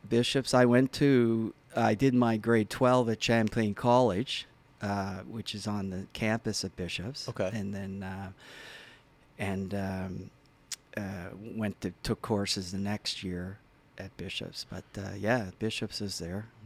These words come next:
Speaker 1: Yeah, in, uh, Lennoxville.
Speaker 2: Yeah.
Speaker 1: Yeah.
Speaker 2: Yeah, I had a couple buddies that went up there.
Speaker 1: Yeah, yeah.
Speaker 2: Um, I, one thing I was looking at your, uh, elite prospects, and I was kind of amazed by,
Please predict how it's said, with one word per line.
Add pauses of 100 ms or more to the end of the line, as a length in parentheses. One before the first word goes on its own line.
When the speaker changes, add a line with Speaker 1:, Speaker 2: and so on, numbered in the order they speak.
Speaker 1:
Yeah, (200)
in,
uh,
Lennoxville. (380)
Speaker 2:
Yeah. (280)
Speaker 1:
Yeah. (220)
Speaker 2:
Yeah,
I
had
a
couple
buddies
that
went
up
there. (160)
Speaker 1:
Yeah, (440)
yeah. (240)
Speaker 2:
Um, (220)
I,
one
thing
I
was
looking
at
your,
uh,
elite
prospects, (260)
and
I
was
kind
of
amazed
by,